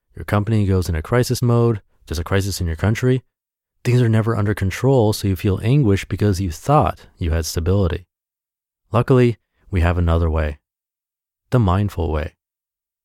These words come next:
If life is uncontrollable and because we don't like the feeling of being out of control,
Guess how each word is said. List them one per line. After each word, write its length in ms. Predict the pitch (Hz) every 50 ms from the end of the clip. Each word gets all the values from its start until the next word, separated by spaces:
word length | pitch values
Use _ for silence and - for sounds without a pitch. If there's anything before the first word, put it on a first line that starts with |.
| _ _ _
If 160 | - 110 - 123
life 160 | 143 151 165
is 100 | 156 147
uncontrollable 640 | 143 131 123 113 - - 127 131 143 135 113 101 98
and 80 | 98
because 220 | 92 90 107 92 90
we 120 | 95 92
don't 260 | 85 - 98 101 104
like 160 | 101 98 95
the 80 | - 82
feeling 340 | - - 113 110 110 98 87
of 100 | 78 -
being 340 | - 101 92 90 90 98 - -
out 140 | - 165 208
of 120 | 208 -
control, 560 | - - 87 - - - 76 76 85 120 127